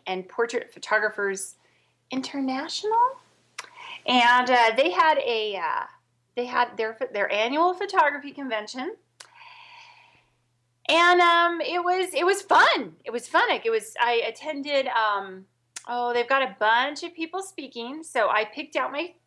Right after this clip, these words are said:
favorites, and then I know that everybody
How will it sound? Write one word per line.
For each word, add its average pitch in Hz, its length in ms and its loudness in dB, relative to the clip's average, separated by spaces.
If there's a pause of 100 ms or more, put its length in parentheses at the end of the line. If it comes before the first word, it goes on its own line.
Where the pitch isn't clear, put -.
(240)
favorites, 359 1600 -2
and 294 160 -2
then 311 100 2
I 311 60 0
know 311 200 2
that 302 140 -4
everybody 233 440 -6